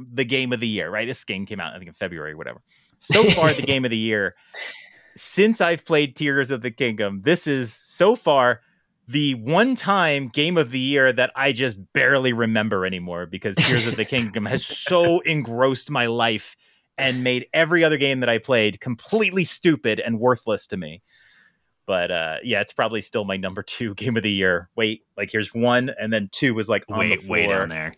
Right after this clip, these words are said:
Speaker 3: Yeah.
Speaker 1: Yeah.
Speaker 3: It, it was
Speaker 1: But it,
Speaker 3: awesome. You
Speaker 1: but it
Speaker 3: know,
Speaker 1: was
Speaker 3: I wish
Speaker 1: good.
Speaker 3: I had a little bit of a better story. I, I did hear that some data
Speaker 2: Mm-hmm.
Speaker 3: miners, um, uncovered that there was potentially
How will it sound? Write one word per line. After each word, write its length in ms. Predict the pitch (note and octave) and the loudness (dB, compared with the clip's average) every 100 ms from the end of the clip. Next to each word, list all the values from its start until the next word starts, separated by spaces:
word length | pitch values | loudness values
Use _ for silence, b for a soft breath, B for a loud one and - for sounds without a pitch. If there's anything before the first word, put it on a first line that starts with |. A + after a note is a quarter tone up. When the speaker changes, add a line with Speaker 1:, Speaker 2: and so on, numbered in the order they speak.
| _ | _
Speaker 3:
Yeah. 220 | F#2+ D#2+ | -8 -6
Speaker 1:
Yeah. 120 | F2 G3+ | -4 -2
Speaker 3:
It, 140 | A#3 | -2
it 20 | |
was 160 | A#3 G3+ | 0 2
Speaker 1:
But 60 | A2 | 2
it, 40 | |
Speaker 3:
awesome. 300 | F#2 A2+ A2 | 2 0 0
You 40 | B2+ | 2
Speaker 1:
but 80 | |
it 20 | F3+ | 4
Speaker 3:
know, 40 | |
Speaker 1:
was 100 | G3 | 4
Speaker 3:
I 20 | |
wish 120 | D3+ | 2
Speaker 1:
good. 80 | G#3 | 2
Speaker 3:
I 20 | |
had 140 | C3+ A2+ | -2 -4
a 40 | |
little 160 | G#2 G2+ | -6 -6
bit 160 | G#2 | -4
of 80 | F#2+ | -6
a 60 | F2+ | -4
better 200 | G2+ G2 | -4 -4
story. 380 | - A2+ G#2 G#2+ | -6 -6 -2 0
I, 140 | B2 | 0
I 80 | B2 | -2
did 180 | B2+ E3 | -2 -2
hear 220 | F3+ D#3+ | -4 -4
that 160 | C3 A#2+ | -4 -6
some 160 | A#2 | -4
data 200 | G#2 A2 | -2 -2
Speaker 2:
Mm-hmm. 80 | A2+ | -2
Speaker 3:
miners, 600 | G#2 G#2 G2+ G2+ F#2+ - F#2 | -2 -2 -4 -4 -2 -2 -2
um, 280 | F#2 F#2 F#2 | -2 -2 -2
uncovered 460 | A#2+ A#2+ A#2+ A2+ | -4 -2 -2 -2
that 120 | G#2+ G#2 | -4 -2
there 220 | G2 F#2+ | -4 -4
was 260 | F#2 A2 | -6 -6
potentially 1200 | - G2+ A2+ G#2+ - G#2 G2 F#2+ F#2+ F#2 F2+ E2+ | -8 -8 -8 -6 -8 -10 -8 -6 -4 -4 -8 -12